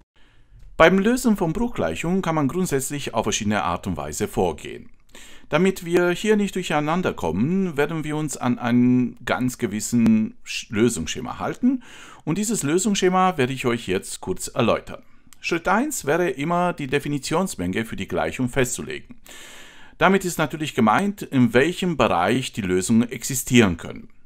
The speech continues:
Zweitens, einen Hauptnenner finden und die Gleichung mit diesem Hauptnenner multiplizieren. Dadurch erzielen wir, dass alle Brüche in dieser Gleichung verschwinden.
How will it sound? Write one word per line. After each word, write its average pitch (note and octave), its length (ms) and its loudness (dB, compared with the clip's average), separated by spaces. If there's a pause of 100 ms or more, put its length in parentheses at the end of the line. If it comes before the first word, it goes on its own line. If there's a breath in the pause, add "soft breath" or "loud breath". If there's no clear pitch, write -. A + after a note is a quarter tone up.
(680 soft breath)
Zweitens, A3+ 840 2
einen D#3+ 180 0
Hauptnenner A2+ 480 4
finden C3 460 0
und C#3+ 260 0
die B2 60 -2
Gleichung G#2+ 500 2
mit A#2+ 140 0
diesem G#2+ 340 0
Hauptnenner F#2 460 0
multiplizieren. A#2+ 760 -2 (440)
Dadurch F2+ 420 -4
erzielen C3 440 -4
wir, G3+ 140 0
dass - 300 -4
alle E3 280 8
Brüche C#3 580 0
in F2 120 -6
dieser E2 200 -8
Gleichung E2 420 -6
verschwinden. G2+ 520 -4